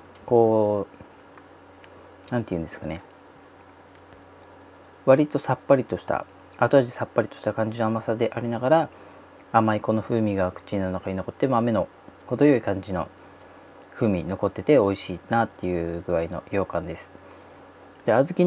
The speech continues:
のように、なんていうんですかね、豆の風味がガツンとくるタイプではないなっていう感じなので、こうまろやかに、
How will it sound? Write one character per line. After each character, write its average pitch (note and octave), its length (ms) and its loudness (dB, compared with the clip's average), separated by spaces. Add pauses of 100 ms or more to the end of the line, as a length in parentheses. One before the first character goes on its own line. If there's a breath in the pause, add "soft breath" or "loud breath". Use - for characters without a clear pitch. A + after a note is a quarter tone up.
の F3+ 40 2
よ F3+ 60 2
う F3 40 2
に、 C3 120 2
な A2+ 100 0
ん A#2+ 60 -4
て A#2 100 -6
い G2 40 0
う F#2 40 -2
ん E2+ 40 -4
で E2+ 40 -12
す - 80 -18
か E2+ 120 -6
ね、 G2+ 80 0
豆 C3+ 240 2
の C#3+ 200 2 (960)
風 D#3+ 120 0
味 C#3+ 140 4
が F2+ 100 4
ガ G#2+ 180 4
ツ - 180 0
ン C#3+ 80 0
と A2+ 100 0
く A2 160 -4
る G2 60 -2
タ A2 120 0
イ G#2+ 60 2
プ G#2 120 -6
で G2 100 2
は F2 340 0 (140)
な G#2+ 120 0
い G#2+ 60 0
な G2+ 140 0
っ - 40 -4
て - 160 -6
い E2+ 840 -4
う D#2+ 60 -12
感 G2 280 -4
じ F#2 360 -4
な F#2 120 -4
の E2+ 120 -6
で、 F#2 280 2 (440 loud breath)
こ C3 120 2
う - 20 2
ま B2 160 2
ろ D3 100 4
や B2+ 140 4
か G2 120 0
に、 E2 240 -6